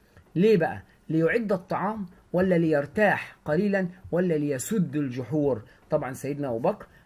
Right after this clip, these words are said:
دخل قبل النبي صلى الله عليه وسلم مش عشان يرتاح ولا يجهز أكل، لا، ليسد الجحور، علشان لو في حاجة ما تأذيش النبي صلى الله عليه وسلم.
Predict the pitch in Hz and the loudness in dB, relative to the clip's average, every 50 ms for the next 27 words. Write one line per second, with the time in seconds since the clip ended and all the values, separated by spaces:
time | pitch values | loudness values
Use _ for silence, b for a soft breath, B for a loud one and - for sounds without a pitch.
0 | b b 131 160 175 185 208 214 220 202 - - _ - - 139 135 131 - - | b b 0 0 2 2 0 0 -2 -4 -8 -14 _ -14 -10 -8 -8 -8 -4 -4
1 | 165 160 151 143 160 165 156 160 143 - 185 202 226 226 214 208 - - _ - | -2 -2 -2 -2 -2 -2 -4 -6 -8 -4 -2 0 0 0 0 -2 -6 -12 _ -14
2 | - - 113 113 123 123 123 123 117 - - 202 226 185 - - 131 131 131 127 | -12 -12 -10 -8 -8 -6 -6 -6 -2 2 4 4 4 4 0 -4 -8 -8 -8 -4
3 | 123 165 180 170 - - 185 208 196 - - 135 147 156 - - B B B B | -2 0 0 0 0 0 0 0 0 -2 -2 0 0 0 0 -4 B B B B
4 | 139 139 139 135 123 - - 240 247 190 147 131 139 131 123 110 120 123 - - | -4 -4 -2 -2 -2 -2 -2 -2 -2 -2 0 0 0 0 0 -2 -6 -6 -4 -4
5 | 151 135 120 113 95 - B B B B 92 107 117 120 120 - 160 156 143 135 | -4 -2 -2 -4 -6 -8 B B B B -6 -4 -4 -4 -4 -4 -4 -2 -2 -4
6 | 127 135 151 151 147 185 196 190 170 147 - - 135 139 156 147 - 139 135 139 | -4 -6 -6 -4 -4 -2 0 -2 -2 -2 -6 -8 -8 -8 -8 -6 -6 -4 -4 -4
7 | 131 127 107 131 127 120 110 107 104 - 101 92 90 | -4 -6 -6 -6 -6 -6 -6 -6 -8 -8 -10 -10 -10